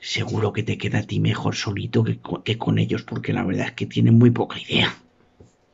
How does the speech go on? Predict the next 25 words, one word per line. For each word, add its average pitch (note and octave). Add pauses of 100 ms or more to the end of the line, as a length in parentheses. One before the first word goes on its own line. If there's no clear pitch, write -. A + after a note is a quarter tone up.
(260)
Sí. G2 (680)
Ah, D3+
que A#2+
tú B2
eres D#3
el B2+
papi. A2 (220)
Jolín, B2
qué B2+
bien A2
te A2+
conservas, A#2
hombre. F3 (520)
Bueno, D#3+
no D3
pasa F3+
nada, A#2+
no B2+
pasa A#2+
nada. G#2 (300)
Vamos E3+
a F#3
aprender D#3
a E3
hacer E3+